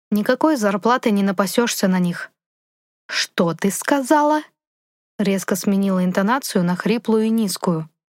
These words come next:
прямо как змея перед нападением. «Деньги тебе?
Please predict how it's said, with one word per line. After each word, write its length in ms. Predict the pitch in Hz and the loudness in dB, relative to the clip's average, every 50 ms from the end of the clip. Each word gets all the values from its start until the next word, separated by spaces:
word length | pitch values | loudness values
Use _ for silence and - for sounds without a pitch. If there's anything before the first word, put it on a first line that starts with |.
| _ _ _ _ | _ _ _ _
прямо 320 | - 214 226 233 233 233 226 | 0 0 2 2 0 -2 0
как 180 | - 240 196 | -2 -2 -2
змея 440 | 202 180 214 214 240 247 240 254 180 | 0 0 0 0 0 0 0 0 -2
перед 280 | 160 - 185 196 185 - | -2 -4 -4 -2 0 0
нападением. 720 | 202 185 220 220 202 214 208 180 175 170 160 160 160 151 _ _ _ _ _ _ _ _ _ _ - | 0 2 2 2 2 2 2 0 0 -2 -2 -6 -6 -8 _ _ _ _ _ _ _ _ _ _ -6
«Деньги 560 | 170 170 160 175 180 175 170 170 175 190 240 | -4 -2 0 0 0 0 0 0 0 -2 -2
тебе? 540 | 247 - - 320 277 240 208 170 151 147 147 | -4 0 0 2 2 2 0 0 -2 -4 -8